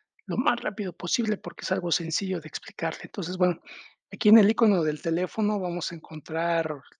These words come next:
las diferentes formas de comunicación. Está la extensión telefónica, una llamada sobre Webex, sería sobre el Internet, y también está un teléfono de trabajo.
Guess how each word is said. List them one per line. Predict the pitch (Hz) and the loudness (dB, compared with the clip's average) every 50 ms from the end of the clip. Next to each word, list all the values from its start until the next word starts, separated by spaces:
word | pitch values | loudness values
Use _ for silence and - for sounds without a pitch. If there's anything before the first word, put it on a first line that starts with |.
| _ - - | _ -20 -16
las | 160 135 139 - | -14 -14 -14 -14
diferentes | - - - - 156 151 - 170 - | -18 -16 -10 -6 -6 -6 -6 -8 -12
formas | - - 160 151 156 156 143 - | -8 -10 -8 -4 -4 -4 -4 -4
de | 147 | -8
comunicación. | - - - 170 170 180 180 - 262 - - 294 339 359 320 | -8 -4 -2 0 0 0 0 0 0 0 2 2 4 4 2
Está | 220 - - - 170 165 | 0 0 -6 -10 -10 -8
la | 160 156 | -8 -10
extensión | - - - 160 151 - - 156 151 | -10 -12 -12 -8 -8 -8 -8 -8 -8
telefónica, | - 151 156 160 - - 214 202 208 208 - 196 214 202 - _ - - - - - - - - - _ - | -8 -8 -8 -8 -2 0 2 2 2 2 0 -2 -2 -2 -6 _ -20 -18 -16 -14 -14 -14 -14 -16 -14 _ 6
una | 226 233 214 | 6 8 8
llamada | 185 170 160 175 180 180 180 | 6 4 4 2 0 0 0
sobre | - - 175 160 156 147 | -2 -2 -6 -8 -10 -10
Webex, | 139 160 175 202 240 320 - - | -4 -4 -2 -2 -2 -4 -4 -4
sería | - 196 170 165 156 | -6 -6 -6 -8 -10
sobre | 151 - 151 147 143 | -8 -8 -8 -8 -8
el | 135 139 | -8 -8
Internet, | 139 143 - 151 156 180 196 220 214 - - | -12 -8 -6 -4 -2 0 0 0 -2 -4 -12
y | 226 - | -12 -10
también | - 160 151 156 160 160 | -6 -4 -2 0 0 0
está | 160 - - - - 156 160 160 | 0 -2 -6 -6 -2 0 2 2
un | 156 156 - | 2 0 0
teléfono | 156 143 147 156 - - 156 139 127 | -2 -4 -4 -4 -4 -2 -4 -4 -4
de | 127 - | -8 -12
trabajo. | - - - - 170 160 - - - | -16 -16 -6 -2 0 0 0 0 -2